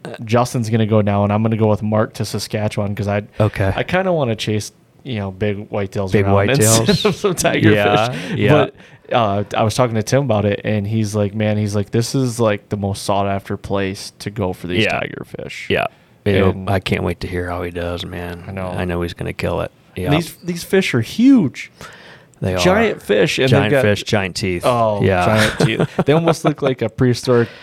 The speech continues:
Speaker 1: creature. You
Speaker 2: They
Speaker 1: know
Speaker 2: do.
Speaker 1: what I mean?
Speaker 2: They do.
Speaker 1: Yeah.
Speaker 2: Yeah.
Speaker 1: That's crazy.
Speaker 2: No, I'm excited for Tim. That'll be awesome.
Speaker 1: W-, from your exper-, or,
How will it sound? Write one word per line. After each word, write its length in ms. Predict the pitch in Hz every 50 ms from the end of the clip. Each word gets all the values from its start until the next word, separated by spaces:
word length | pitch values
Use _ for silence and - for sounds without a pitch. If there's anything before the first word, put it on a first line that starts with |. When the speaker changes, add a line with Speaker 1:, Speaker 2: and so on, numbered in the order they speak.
| - -
Speaker 1:
creature. 540 | - 135 127 123 127 - - 107 101 101 104
You 100 | 101 98
Speaker 2:
They 160 | 101 98 95
Speaker 1:
know 80 | 92 -
Speaker 2:
do. 140 | - 101 117 131
Speaker 1:
what 40 |
I 40 | 123 107
mean? 180 | 107 110 113 - _ _ - -
Speaker 2:
They 180 | 101 95 95 92
do. 380 | 92 98 101 107 110 110 104 92 - -
Speaker 1:
Yeah. 320 | 104 98 90 87 87 90 - -
Speaker 2:
Yeah. 220 | - 101 95 95 98
Speaker 1:
That's 240 | 95 92 87 87 95
crazy. 360 | - 95 95 98 92 95 95
Speaker 2:
No, 260 | 95 90 90 90 90
I'm 180 | 90 90 90 90
excited 420 | - - - 95 90 90 92 92
for 140 | - - -
Tim. 280 | - 95 95 92 95 95
That'll 140 | 95 95 87
be 140 | 90 90
awesome. 420 | 90 87 85 87 - - 92 90 - - _ _ _ _ _ _ _ -
Speaker 1:
W-, 180 | 202 202 - - 185
from 240 | - 180 170 156 156
your 240 | 156 180 214 220
exper-, 340 | 190 - - - - 180 123
or, 200 | 123 127 120 104